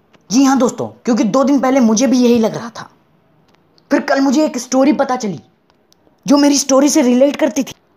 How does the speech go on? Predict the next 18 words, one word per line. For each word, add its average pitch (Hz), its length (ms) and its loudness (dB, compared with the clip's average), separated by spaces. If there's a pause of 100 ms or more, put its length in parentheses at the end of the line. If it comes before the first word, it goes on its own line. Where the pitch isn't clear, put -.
(360)
और 240 100 0
मैं 262 100 2
समझ 254 300 -4
गया 170 160 -10 (260)
जो 185 160 -2
मेरे 254 160 -2
साथ 254 220 -6
एक 233 160 -2
साल 247 140 -2
पहले 220 300 0
हुआ 214 200 0
था - 220 -18 (1160)
वो 233 80 2
मेरा 269 200 2
कोई 277 160 -2
भ्रम 226 260 -2
नहीं 247 240 0
था। - 280 -14